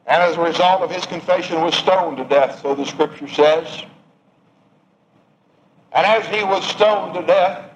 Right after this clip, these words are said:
he prayed forgiveness for his, uh, executors. And he said he looked up into heaven and he saw the heavens open and the Son of Man standing on the right hand of the Father.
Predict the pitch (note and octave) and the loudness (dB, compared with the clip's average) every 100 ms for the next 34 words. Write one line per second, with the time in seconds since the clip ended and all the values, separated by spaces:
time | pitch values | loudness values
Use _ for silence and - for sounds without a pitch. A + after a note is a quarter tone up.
0 | - G3+ F#3+ - F#3 G#3 F#3 - F3+ F3+ | -12 -6 -6 -4 2 2 2 -4 -4 -2
1 | G#3 G#3 D#3 D3+ - - E3+ E3+ D#3 D#3 | 0 -2 -2 -10 -10 -4 2 4 2 -2
2 | D#3 C#3 - - - - _ _ _ _ | -2 -2 -6 -10 -16 -20 _ _ _ _
3 | _ - B2+ C#3 C3+ C3+ F#3+ F#3 D#3+ - | _ -4 2 4 4 2 -2 -2 -8 -6
4 | F3 F3 F3 E3 - - _ _ _ _ | -4 -4 -4 -10 -16 -20 _ _ _ _
5 | _ _ _ _ _ _ _ _ _ - | _ _ _ _ _ _ _ _ _ -4
6 | D3+ A3+ A#3 - A3 A3 G#3 G#3+ G3+ A3 | 0 0 0 2 4 4 2 -2 0 0
7 | - G#3 G#3 F#3 F#3 F3+ A3 A3+ G3 E3 | 4 2 0 0 4 6 4 2 -2 -4
8 | G3 A3+ - A3 A3 G3+ F#3 D3+ - B3 | -8 -6 0 4 4 4 2 -2 2 2
9 | C4 C4+ A#3+ B3+ A3 - F3+ E3 E3 E3 | 2 0 2 2 2 0 -6 -2 0 0
10 | D#3+ - - G#3 G3+ F#3 F#3 F#3+ D#3+ D3 | -2 -2 2 2 2 0 2 2 2 0
11 | C#3+ - F#3 D3+ C#3+ C#3 C#3 C3+ C#3 D3+ | -2 0 0 0 -2 -2 -2 2 4 4
12 | D3 D#3 D#3 C3+ B2 B2 A#2 D3+ C#3+ G#2 | 2 0 -4 -4 -8 -10 -2 2 2 2
13 | - | -10